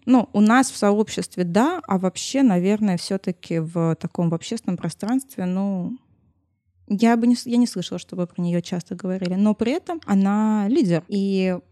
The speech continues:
на твой взгляд, образ какого лидера она представляет? Очень ярко.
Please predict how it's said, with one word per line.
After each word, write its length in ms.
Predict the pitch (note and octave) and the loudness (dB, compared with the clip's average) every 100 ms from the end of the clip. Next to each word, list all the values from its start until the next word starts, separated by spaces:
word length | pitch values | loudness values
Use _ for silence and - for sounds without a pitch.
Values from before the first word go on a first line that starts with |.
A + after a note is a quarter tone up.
| _ _ - | _ _ 0
на 160 | G3+ | 2
твой 240 | G3+ G#3 A3+ | 2 2 0
взгляд, 460 | G#3+ G3+ F3 - _ _ _ _ _ _ _ | 2 0 0 -4 _ _ _ _ _ _ _
образ 340 | - G3 G3 - | 0 2 0 -4
какого 400 | - - G#3 F3+ | -12 0 2 2
лидера 400 | E3+ A3+ C#4 A#3+ | 0 0 -2 0
она 200 | G3 F#3 G3 | 0 0 -2
представляет? 680 | - - F#3 F3+ F3 E3 - | -6 -8 -2 0 0 -2 -4
Очень 260 | G3 A3 | -2 2
ярко. 420 | G3 F3 - E3 | 2 2 -2 -8